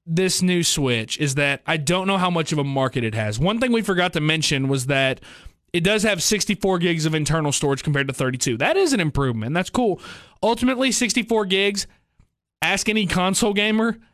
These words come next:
that's not getting you anywhere. <laughs> Sixty-four gigabytes of space is nothing. That fills up really quickly. So I don't think that's much of an improvement either. But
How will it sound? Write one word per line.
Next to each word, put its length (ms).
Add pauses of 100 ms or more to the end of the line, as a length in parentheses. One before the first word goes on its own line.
(140)
that's 280
not 180
getting 280
you 140
anywhere. 560
<laughs> 880
Sixty-four 580
gigabytes 460
of 80
space 360
is 120
nothing. 480
That 240
fills 260
up 260
really 360
quickly. 560
So 460 (680)
I 100
don't 180
think 140
that's 160
much 160
of 80
an 80
improvement 320
either. 160
But 400